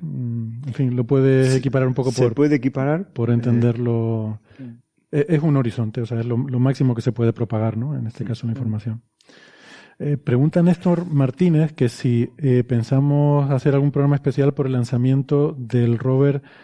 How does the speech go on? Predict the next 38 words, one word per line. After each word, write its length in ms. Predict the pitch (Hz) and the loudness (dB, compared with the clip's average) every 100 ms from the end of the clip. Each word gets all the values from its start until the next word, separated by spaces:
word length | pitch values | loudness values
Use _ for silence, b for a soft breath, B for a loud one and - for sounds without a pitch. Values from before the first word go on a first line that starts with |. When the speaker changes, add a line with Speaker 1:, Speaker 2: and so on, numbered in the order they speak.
| B B B | B B B
Speaker 1:
eh, 260 | 135 120 117 | -2 0 2
Perseverance, 880 | 123 - 120 156 143 110 101 - - | -2 -2 2 4 4 0 -4 -14 -10
eh, 440 | 165 120 113 113 107 | -4 0 0 0 -2
que 120 | 117 | -2
va, 440 | 113 113 113 113 | 0 0 0 -2
que 120 | 117 117 | -2 -2
va 100 | 117 | 0
a 40 | |
ir 100 | 117 | 0
a 60 | 113 | 2
Marte. 380 | 135 131 117 101 b b b b - | 0 0 -6 -6 b b b b -8
Mm, 380 | 135 123 120 139 | -2 0 0 -2
yo 140 | 117 | -2
le 120 | 151 175 | 0 -2
recomendaría, 480 | 180 170 170 170 147 | 0 2 4 4 2
no 80 | |
sé 100 | 147 | -2
si 120 | 165 139 | -2 0
haremos 280 | 131 131 | 2 2
algo, 220 | 160 170 131 | 0 0 -2
pero 280 | 135 120 120 | 0 2 2
en 100 | 117 | 2
el 100 | 117 | 0
episodio 440 | 117 117 143 165 | 0 -2 0 0
doscientos 340 | 139 131 143 143 | 0 0 0 -2
setenta 300 | 143 135 135 | -2 0 0
y 20 | |
cuatro, 260 | 151 165 135 | -2 -2 -2
que 60 | |
es 40 | 123 | -2
bastante 280 | 131 143 139 | 0 0 0
reciente, 580 | 139 156 156 170 170 | 0 0 0 0 -2
estuvimos 300 | 143 - 131 | -4 0 2
hablando 280 | 139 151 151 | 4 2 2
con 140 | 143 139 | 0 -2
Jorge 260 | 147 135 | -2 -2
Pla 160 | 131 139 | 0 0
García, 460 | 135 123 139 170 | 0 0 -2 -2